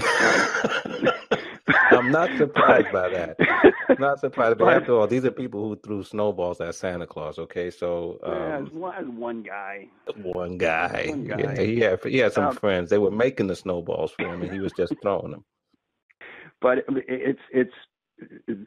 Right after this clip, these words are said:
Speaker 1: what it's done for not just, I mean, the city. I mean, this whole tri-state area here, um, Philadelphia, Delaware, South Jersey, um, Philadelphia sub-, I mean, it's just, it, it,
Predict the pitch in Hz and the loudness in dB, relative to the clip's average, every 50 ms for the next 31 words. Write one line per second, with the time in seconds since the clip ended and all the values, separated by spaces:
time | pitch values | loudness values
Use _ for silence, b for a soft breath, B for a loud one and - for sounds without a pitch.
0 | _ _ 110 110 113 135 160 165 165 160 - - _ - 120 123 131 120 - - | _ _ -8 0 2 4 4 4 4 0 0 -8 _ 2 2 2 2 0 -2 -6
1 | 113 - 160 170 - - 117 104 _ _ _ - _ 113 113 107 101 95 - - | -8 -6 -6 -6 -6 -8 -10 -10 _ _ _ -16 _ -6 -6 -6 -6 -10 -6 -6
2 | 147 131 107 104 110 107 104 113 131 - - 117 107 - - - 117 113 110 - | -4 -4 -4 -6 -8 -8 -8 -8 -8 -6 -6 -6 -6 -6 -4 -2 -2 -2 -4 -6
3 | _ 104 98 104 107 110 107 107 98 92 95 95 _ - 101 101 95 - - - | _ -10 -6 -4 -2 -2 -2 -2 -4 -8 -14 -16 _ -14 -14 -14 -14 -16 -20 -20
4 | _ _ - 101 101 101 98 98 92 90 _ _ - - 110 104 104 107 107 101 | _ _ -14 -10 -8 -8 -8 -8 -10 -12 _ _ -6 -2 0 2 2 2 2 0
5 | - 104 90 - - 101 101 98 95 98 - - 104 92 92 _ - 104 104 107 | -4 -10 -6 -2 -2 -2 0 -2 -4 -8 -6 -4 -6 -6 -6 _ -2 0 0 0
6 | 101 101 107 101 90 B B B B B B B B B B _ _ - 104 101 | -2 -2 -6 -6 -8 B B B B B B B B B B _ _ -10 -8 -8
7 | 101 95 98 98 - - _ _ _ _ _ _ _ - _ _ _ _ _ - | -6 -6 -6 -8 -8 -12 _ _ _ _ _ _ _ -20 _ _ _ _ _ 0
8 | - 110 107 104 101 - - - - 110 104 95 - - 123 135 139 135 117 - | 0 4 4 4 2 0 -6 -4 0 0 0 0 2 4 4 6 6 4 2 0
9 | - 117 95 - - _ _ _ _ - - - - - - _ - - - | -4 -10 -10 -10 -12 _ _ _ _ -8 -4 -2 -2 -4 -4 _ -14 -14 -14